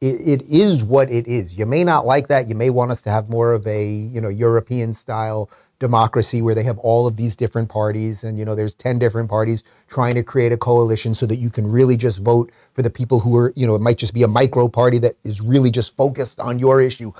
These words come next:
"I want weed everywhere," and you can vote for that party and maybe they can get in the coalition and do something. You might want that, but we happen to live in a two-party system right now.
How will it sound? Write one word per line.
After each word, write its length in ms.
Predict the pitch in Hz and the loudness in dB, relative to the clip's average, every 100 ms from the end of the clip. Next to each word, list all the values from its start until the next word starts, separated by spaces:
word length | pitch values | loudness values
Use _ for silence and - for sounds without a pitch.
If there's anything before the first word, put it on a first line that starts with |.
| - | -2
"I 220 | 165 - 285 | 2 4 4
want 280 | 233 240 | 2 0
weed 300 | 165 233 233 | 0 2 4
everywhere," 420 | 220 202 196 175 135 | 2 4 6 6 6
and 80 | |
you 80 | 131 | 2
can 140 | 131 123 | 0 2
vote 200 | 139 139 | 2 2
for 120 | 120 | 0
that 240 | 123 123 | 0 -2
party 320 | - 131 123 | 2 2 2
and 100 | 117 | 2
maybe 220 | 120 131 131 | 2 4 4
they 100 | 127 | 2
can 160 | 131 | 0
get 180 | 123 123 | -6 -6
in 60 | 123 | -6
the 60 | |
coalition 500 | 123 123 123 117 123 | 0 0 0 -2 -6
and 80 | 117 | -8
do 100 | 123 | -6
something. 240 | 123 117 - _ | -4 -4 -8 _
You 120 | 147 | 2
might 280 | 151 233 240 | 4 2 2
want 280 | 180 151 - | -2 -4 -6
that, 180 | - - | -12 -12
but 100 | 117 | -8
we 100 | 120 | -2
happen 320 | 175 208 180 | 0 0 -2
to 80 | 151 | -4
live 160 | 143 | -4
in 80 | 127 | -4
a 40 | 113 | -8
two-party 460 | 120 107 104 98 | -10 -6 -8 -8
system 320 | - - _ 92 | -16 -20 _ -20
right 160 | 95 | -20
now. 60 | _ | _